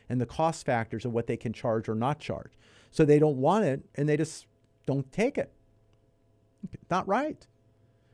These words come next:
We have loans in right now that are eighty thousand, one twenty. I just closed a one twenty-eight five. We're closing loans regardless of the size of what we can get done.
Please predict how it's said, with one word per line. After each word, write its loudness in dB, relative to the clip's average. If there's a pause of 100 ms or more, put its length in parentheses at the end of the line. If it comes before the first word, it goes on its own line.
(200)
We 4
have 4
loans 2
in -2
right 0
now 0
that 0
are 0
eighty 0
thousand, -4
one -4
twenty. -4
I -6
just -8
closed -4
a -4
one -4
twenty-eight -4
five. -2 (260)
We're 2
closing 2
loans 0 (120)
regardless 2
of -6
the -6
size -2 (220)
of -8
what 0
we 0
can -4
get -2
done. -4